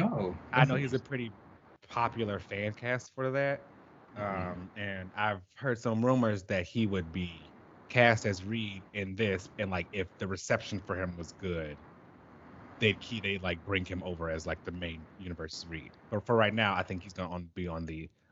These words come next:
Speaker 2: Illuminati as a variant of Reed Richards.
Speaker 1: Mm-hmm.
Speaker 2: Um, and then the other one I think is, we saw her in the trailer, I think,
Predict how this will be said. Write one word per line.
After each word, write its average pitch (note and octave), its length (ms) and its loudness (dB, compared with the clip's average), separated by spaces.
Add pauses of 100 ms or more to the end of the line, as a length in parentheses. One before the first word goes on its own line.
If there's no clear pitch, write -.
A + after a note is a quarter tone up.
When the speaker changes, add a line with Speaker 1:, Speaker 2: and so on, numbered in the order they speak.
Speaker 2:
Illuminati F2+ 500 2
as D#2 460 -4 (1040)
a G#2+ 100 6
variant F2+ 500 4 (140)
of E2 160 -2
Reed F2 180 -4
Richards. - 680 -10 (680)
Speaker 1:
Mm-hmm. F#2 680 -4
Speaker 2:
Um, G2 340 6
and A2+ 120 4
then A2 120 8
the A2+ 140 4
other A#2 180 10
one A2 220 10
I G#2+ 120 8
think G#2+ 300 4
is, F#2+ 640 2 (720)
we B2+ 140 10
saw F#3 240 12
her F#3 120 12
in F3 80 12
the E3+ 80 8
trailer, F3 460 8
I C3 220 12
think, E3 400 6